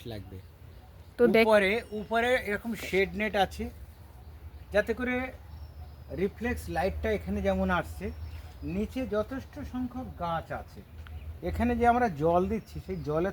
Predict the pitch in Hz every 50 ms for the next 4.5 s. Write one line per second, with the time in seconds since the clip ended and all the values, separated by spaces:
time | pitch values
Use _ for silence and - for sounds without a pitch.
0 | - - 233 226 - 247 202 185 220 202 170 147 160 180 190 175 - - - 190
1 | 185 185 185 175 165 175 180 185 190 - - - - - - - - - - -
2 | 123 117 143 165 170 175 180 190 190 180 165 165 170 156 - - - 170 170 175
3 | 180 180 165 147 165 175 180 175 127 123 139 143 139 - 165 165 156 151 143 175
4 | 214 233 247 233 190 160 - - 190 262